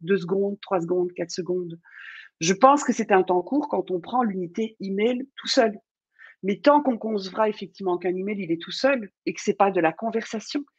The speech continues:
et que c'est pas du relationnel, un peu comme quand on a, tu vois, une pote, une copine ou la famille à qui on donne un coup de fil, puis la semaine d'après, il y en a un autre, et puis la semaine d'après, il y en a un suivant,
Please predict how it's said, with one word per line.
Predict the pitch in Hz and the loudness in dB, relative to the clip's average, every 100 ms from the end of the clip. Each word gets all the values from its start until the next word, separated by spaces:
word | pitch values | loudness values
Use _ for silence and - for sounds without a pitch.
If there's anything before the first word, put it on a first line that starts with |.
| - - | -12 -8
et | 165 | -4
que | |
c'est | - 202 | 0 4
pas | 208 | 6
du | 175 | 4
relationnel, | 170 170 202 208 - 226 277 269 - | 0 0 0 0 -2 -2 0 0 4
un | 185 | 4
peu | 180 240 | 4 0
comme | 160 190 | 0 -2
quand | 175 175 175 | 0 -2 0
on | 180 | 2
a, | 202 | 2
tu | 202 175 | 0 -2
vois, | 170 | -2
une | 165 | -2
pote, | 151 202 214 214 | 0 2 2 0
une | 180 170 | -14 -8
copine | 185 180 214 220 214 | -8 -8 -10 -8 -8
ou | 185 | 0
la | 175 | 2
famille | 175 175 190 220 214 - - - | 2 0 0 0 -2 -12 -10 2
à | 175 | 2
qui | - 208 208 | 4 2 6
on | 175 165 | 8 8
donne | 170 190 - | 8 6 6
un | 240 | 4
coup | - | 2
de | 214 | -6
fil, | - 262 240 | -2 -2 -2
puis | - | -2
la | 160 | -6
semaine | 160 190 | -2 0
d'après, | 175 170 190 | 0 0 -4
il | |
y | 160 | -2
en | |
a | 151 | 0
un | 202 | 2
autre, | 277 277 214 | 2 2 -4
et | |
puis | 185 | -2
la | 170 | -4
semaine | 170 175 | -2 -4
d'après, | 170 170 175 | -4 -4 -6
il | |
y | |
en | 165 | -6
a | |
un | 160 | -6
suivant, | - 190 240 | -6 2 2